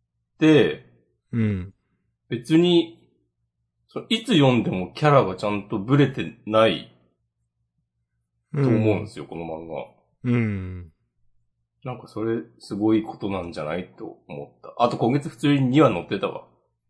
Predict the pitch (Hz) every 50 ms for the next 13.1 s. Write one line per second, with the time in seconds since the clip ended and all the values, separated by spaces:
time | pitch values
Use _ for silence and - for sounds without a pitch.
0 | _ _ _ _ _ _ _ _ _ 151 180 254 - _ - - - _ - -
1 | 175 143 131 - - - - _ - 185 196 226 233 - - - - - - _
2 | - - - _ - - 127 120 - - - - - - - - - - - -
3 | - - _ _ _ - - 113 98 87 87 - _ - _ _ _ _ _ _
4 | _ _ _ _ - - - - _ _ _ - - - - - - - _ _
5 | _ _ _ _ _ _ _ _ - - - - - _ _ _ _ _ _ _
6 | _ _ 110 101 180 78 - - - _ _ _ _ _ _ _ _ _ _ _
7 | _ _ _ _ _ _ _ _ - - - 147 127 - _ _ - - 95 -
8 | _ _ _ - _ - _ _ _ _ _ - _ _ - - - _ _ _
9 | _ _ _ _ - - - - - - _ _ - - - 135 127 127 127 123
10 | 123 123 123 123 123 120 - _ _ _ _ _ _ _ _ _ _ - - -
11 | - - - _ _ _ _ _ _ - - - _ _ _ - _ _ _ _
12 | _ _ _ _ _ _ _ _ _ _ _ _ _ _ _ _ _ - - 139
13 | 190